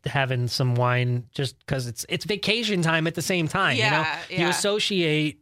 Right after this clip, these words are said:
Speaker 1: these holidays with time off.
Speaker 2: Mm-hmm.
Speaker 1: And what I, what I always did before I drank every day was spend my time on my, on my time off drinking. So
Speaker 2: Yeah.
Speaker 1: that'll be interesting. But, you know, you were talking about the, uh,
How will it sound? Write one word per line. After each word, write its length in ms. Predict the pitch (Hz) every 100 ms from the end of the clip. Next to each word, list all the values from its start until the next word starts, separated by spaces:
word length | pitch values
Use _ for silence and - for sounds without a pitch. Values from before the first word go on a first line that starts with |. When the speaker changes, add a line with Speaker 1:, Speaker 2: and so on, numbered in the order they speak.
| -
Speaker 1:
these 220 | 156 135
holidays 540 | 160 180 170 131 127 120
with 200 | 123 -
time 340 | - 170 131
off. 500 | 143 160 123 131 -
Speaker 2:
Mm-hmm. 140 | 185 175 156 165 - -
Speaker 1:
And 440 | 139 135 135 127 - - _
what 280 | 135 143 151
I, 140 | 151 120
what 160 | 135 143
I 140 | 143
always 360 | 147 156 151 135
did 320 | 151 151 139 - _ _ _
before 360 | 151 - 156 147
I 120 | 143
drank 340 | 135 143 143 135
every 240 | 139 135
day 420 | 147 175 135 147
was 600 | 143 139 131 127 - - - _ _
spend 300 | - 147 139
my 120 | 131
time 480 | 131 135 131 123 117 -
on 160 | 147 123
my, 140 | 120 113 _ 127
on 80 |
my 140 | 123 120
time 260 | 131 117
off 220 | 143 139 -
drinking. 340 | 170 131 92
So 280 | - 117 101 - -
Speaker 2:
Yeah. 300 | 185 170 156
Speaker 1:
that'll 180 | 190 208
be 120 | 151
interesting. 520 | 120 110 113 123 113 110
But, 240 | 127 113
you 140 | - 123
know, 280 | 131 147 131
you 140 | 143 147
were 60 |
talking 260 | 147 170 147
about 220 | 139 131
the, 240 | 131 123
uh, 240 | 120 110